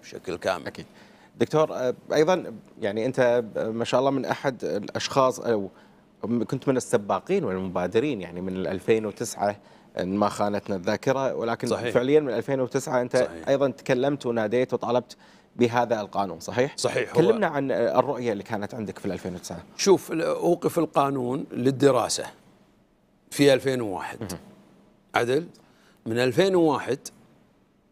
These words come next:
Speaker 1: استمرينا إلى ألفين وتسعة. وجدت أنك أنت محتاج، أنت محتاج، آه، إلى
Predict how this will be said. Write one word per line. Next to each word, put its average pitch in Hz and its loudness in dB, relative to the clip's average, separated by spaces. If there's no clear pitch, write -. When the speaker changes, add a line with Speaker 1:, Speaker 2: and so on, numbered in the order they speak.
Speaker 1:
استمرينا 170 2
إلى 165 2
ألفين 151 0
وتسعة. - 0
وجدت 202 4
أنك 165 -4
أنت 185 -2
محتاج، 175 0
أنت 170 2
محتاج، 147 0
آه، 90 -6
إلى 131 2